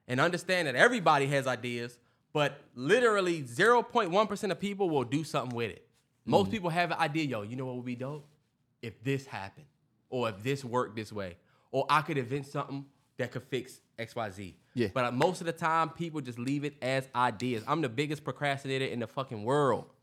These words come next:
Speaker 2: Mm-hmm. Me
Speaker 1: And
Speaker 2: and
Speaker 1: I,
Speaker 2: Terrell
Speaker 1: I'm telling you.
Speaker 2: live the
Speaker 1: So
Speaker 2: same life as, as Shorty on the phone, where sometimes what's next, y'all, ain't always so clear
Speaker 1: Mm-hmm.
Speaker 2: because you know the risks that come with doing it. So just like me and Terrell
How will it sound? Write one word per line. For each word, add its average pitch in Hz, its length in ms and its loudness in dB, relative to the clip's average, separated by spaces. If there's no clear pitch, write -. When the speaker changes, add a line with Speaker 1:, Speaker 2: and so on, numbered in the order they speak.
Speaker 2:
Mm-hmm. 131 220 -2
Me 190 100 0
Speaker 1:
And - 0 -
Speaker 2:
and 277 80 4
Speaker 1:
I, 294 80 0
Speaker 2:
Terrell 254 520 2
Speaker 1:
I'm 160 80 -2
telling 240 360 6
you. 156 40 2
Speaker 2:
live 214 160 10
the 196 80 2
Speaker 1:
So 196 140 8
Speaker 2:
same 247 280 6
life 240 260 4
as, 220 180 4
as 226 240 2
Shorty 240 320 4
on 240 140 0
the 233 80 0
phone, 233 400 -2
where 208 600 8
sometimes 233 600 2
what's 202 280 2
next, 202 320 2
y'all, 208 340 4
ain't 196 220 4
always 185 500 6
so 180 180 4
clear 190 540 0
Speaker 1:
Mm-hmm. 101 100 -10
Speaker 2:
because 156 400 2
you 170 80 -2
know 160 200 2
the 151 100 4
risks 143 340 0
that 147 220 -2
come 160 260 -2
with 151 180 -4
doing 120 280 -2
it. 82 100 -14
So 156 560 8
just 208 380 8
like 240 200 10
me 220 180 6
and 240 80 2
Terrell 214 440 10